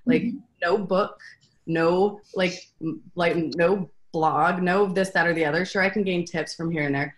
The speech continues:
Speaker 1: but there is nothing that is going to be able to navigate me and being able to give these children what they need and their moments of need,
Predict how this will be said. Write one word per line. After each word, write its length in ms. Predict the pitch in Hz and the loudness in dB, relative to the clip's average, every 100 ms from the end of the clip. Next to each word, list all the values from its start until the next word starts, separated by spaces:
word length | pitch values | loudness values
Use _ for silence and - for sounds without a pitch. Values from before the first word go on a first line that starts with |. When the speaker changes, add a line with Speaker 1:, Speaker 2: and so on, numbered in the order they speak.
| _ | _
Speaker 1:
but 80 | 180 | -2
there 160 | 190 180 | 0 2
is 100 | 175 | 0
nothing 420 | 175 180 190 180 | 0 0 0 -2
that 120 | 160 | 0
is 140 | 151 151 | -2 -2
going 280 | 160 160 156 | -2 -2 -4
to 120 | 160 | -8
be 180 | 151 151 | -2 0
able 180 | 147 147 | 0 -4
to 180 | - 143 | -6 -2
navigate 600 | 135 151 160 156 147 147 | 0 0 -2 -2 -2 -2
me 280 | 143 139 139 | -2 -2 -4
and 200 | 143 143 - | -4 -6 -8
being 220 | 175 170 165 | -6 -2 -2
able 180 | 151 | -4
to 120 | 151 147 | -6 -6
give 280 | 170 165 | -6 -4
these 240 | 160 151 - | -4 -6 -6
children 320 | 156 151 143 | -6 -2 -2
what 180 | 143 - | -4 -4
they 140 | 147 | -2
need 220 | 147 160 | 0 -2
and 120 | 143 151 | -2 0
their 140 | 185 | 0
moments 520 | 170 170 214 202 - | 0 0 0 -2 -4
of 80 | 151 | -4
need, 340 | 143 143 139 | -2 -2 -4